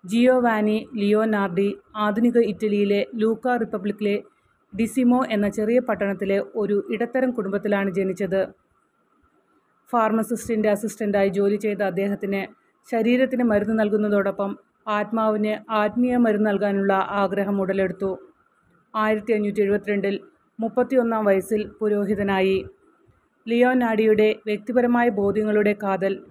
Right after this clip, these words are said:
ക്രിസ്തുവുമായി ഒരു വ്യക്തിപരമായ ബന്ധത്തിൽ പ്രവേശിക്കാനുള്ള ആഗ്രഹമായിരുന്നു. അദ്ദേഹം ഈ ബോധ്യത്തിൽ ജീവിക്കുക മാത്രമല്ല, തൻ്റെ പൗരോഹിത്യ ശുശ്രൂഷയിൽ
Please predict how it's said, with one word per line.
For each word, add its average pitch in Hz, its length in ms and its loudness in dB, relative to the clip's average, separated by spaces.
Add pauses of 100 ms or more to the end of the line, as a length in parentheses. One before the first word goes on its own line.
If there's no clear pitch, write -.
(200)
ക്രിസ്തുവുമായി 226 760 -2 (200)
ഒരു 202 180 -2
വ്യക്തിപരമായ 240 680 2
ബന്ധത്തിൽ 202 480 0
പ്രവേശിക്കാനുള്ള 202 840 -2
ആഗ്രഹമായിരുന്നു. 185 800 -2 (800)
അദ്ദേഹം 240 500 4
ഈ 226 140 0
ബോധ്യത്തിൽ 208 520 2
ജീവിക്കുക 214 520 0
മാത്രമല്ല, 202 480 0 (640)
തൻ്റെ 240 200 2
പൗരോഹിത്യ 254 500 4
ശുശ്രൂഷയിൽ 214 720 -2